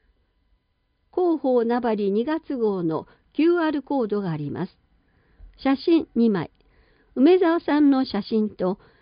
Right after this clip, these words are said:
みんなが活躍できる新たな雇用の形の横断幕が会場に掲げている。写真終わり。三、一期一会の笑顔はじける。春のバリフェス、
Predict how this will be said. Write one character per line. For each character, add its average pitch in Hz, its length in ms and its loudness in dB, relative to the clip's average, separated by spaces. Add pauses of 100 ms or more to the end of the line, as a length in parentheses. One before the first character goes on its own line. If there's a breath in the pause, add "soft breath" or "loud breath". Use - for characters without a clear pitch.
(180 soft breath)
み 277 180 4
ん 381 100 4
な 330 140 2
が 226 140 0
活 - 260 -6
躍 262 320 -2
で 220 160 -2
き 208 140 -2
る 185 180 0
新 320 240 -2
た 240 160 -4
な 220 120 -2
雇 214 160 -4
用 269 240 -4
の 240 120 -6
形 220 420 -8
の 196 280 -2
横 302 180 -2
断 302 320 0
幕 170 300 -2
が 147 200 -6 (220 soft breath)
会 302 300 0
場 269 260 0
に 240 220 0
掲 202 300 -4
げ 185 120 -4
て 160 120 -8
い 139 200 -4
る。 - 160 -14 (600)
写 247 200 -4
真 269 440 -4
終 147 100 -6
わ 143 180 -6
り。 - 140 -18 (1200)
三、 233 220 -2 (720)
一 254 300 0
期 - 0 - (240)
一 285 300 -4
会 247 100 2
の 185 220 0
笑 320 140 -2
顔 269 260 -2
は - 240 -8
じ - 140 -14
け 165 180 -8
る。 151 180 -12 (720)
春 330 320 0
の 214 260 -2
バ 196 160 -4
リ 285 100 0
フ 233 140 -6
ェ 226 60 -4
ス、 - 280 -10